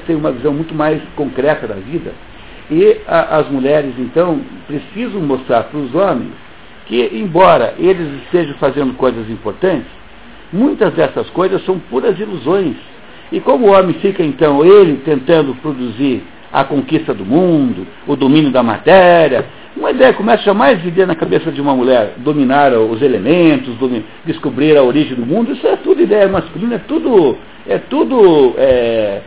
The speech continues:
é delírio masculino, né? Então,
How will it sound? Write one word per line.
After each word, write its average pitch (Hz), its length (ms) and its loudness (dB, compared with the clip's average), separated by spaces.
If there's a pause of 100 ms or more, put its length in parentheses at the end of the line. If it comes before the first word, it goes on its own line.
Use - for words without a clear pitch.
(260)
é 123 280 0
delírio 175 500 0
masculino, 117 560 -4 (500)
né? 196 340 -2
Então, 214 400 0